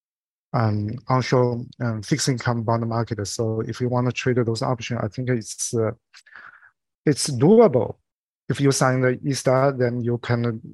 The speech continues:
uh, trade with us. But I think the liquidity is not good, and, um, the price may be not good and deviate a lot with the, um, offshore markets. So, um, I, I would say it's, uh, still very difficult.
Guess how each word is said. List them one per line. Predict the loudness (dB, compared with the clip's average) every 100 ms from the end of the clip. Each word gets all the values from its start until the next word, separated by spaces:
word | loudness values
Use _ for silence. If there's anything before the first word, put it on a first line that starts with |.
| _ -12
uh, | -10
trade | -2 0 2
with | 2 0 0
us. | 0 0 -4 -14 _ _ -20 -4
But | 0
I | 2
think | 2 2 2
the | 4
liquidity | 2 -2 0 0 2 2
is | 0 -4
not | -6 -4
good, | -6 -6 -6
and, | -4 -4 -4
um, | -2 -2 -2 -6 _ -18 -16 -16 -20 _ -4
the | 0
price | 0 0 0
may | 0
be | 0
not | 0 0 0
good | 0 0
and | -2 -4 -2
deviate | 0 2 2 0
a | -2 0
lot | -2 0
with | -2 -4 -6 -6
the, | -6 -4 -4 -6 -10 _ _ _ -20 -20 _ _ -6
um, | -4 -4 -6 -8 -4
offshore | -2 0 0
markets. | 0 0 -4 -6 -12 -14 _ _ -16
So, | -4 0 0 0 -4 _ _
um, | -4 -2 -4 -8 -6
I, | 2 2 4 2
I |
would | 4 2
say | 2 0
it's, | -2 -4
uh, | -2 0 -2
still | -2 0 2
very | 2 2
difficult. | 0 -2 -6 -8 -10